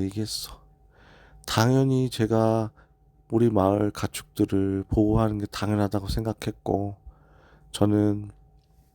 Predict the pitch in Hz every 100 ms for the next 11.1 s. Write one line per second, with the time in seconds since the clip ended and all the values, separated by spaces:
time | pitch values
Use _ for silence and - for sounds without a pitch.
0 | _ _ _ _ - - - - 95 110
1 | 113 104 107 113 - 117 - 113 - 110
2 | 104 95 95 - - - - - - _
3 | - 95 - 120 - - - - _ _
4 | - - - - - 120 117 107 107 104
5 | - 110 104 98 98 104 - 107 98 95
6 | 98 104 151 156 127 127 165 - _ _
7 | _ _ _ - 92 - - 104 - 101
8 | - 123 127 104 95 - 127 - - -
9 | - - _ _ _ _ _ _ - 170
10 | 156 143 131 127 - - 113 117 107 110
11 | 165